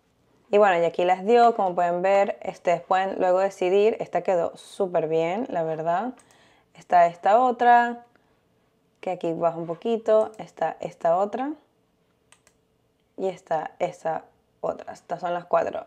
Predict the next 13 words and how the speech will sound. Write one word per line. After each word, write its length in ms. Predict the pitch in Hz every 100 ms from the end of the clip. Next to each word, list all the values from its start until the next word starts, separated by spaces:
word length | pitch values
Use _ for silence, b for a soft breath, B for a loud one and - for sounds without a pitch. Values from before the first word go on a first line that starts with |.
| -
La 240 | 190 190
verdad, 380 | 190 185 202 262
las 240 | 262 196 -
cuatro 380 | 190 180 180 202
me 120 | 202
gustan. 380 | 214 226 285 302
Ustedes, 300 | 240 - 160
bueno, 220 | 160 156
seleccionan 520 | 156 147 - 151 156
cuál 220 | 156 170 170
les 200 | 170 - _ b b b _
parece 300 | 170 170 180
mejor. 460 | 180 170 185 254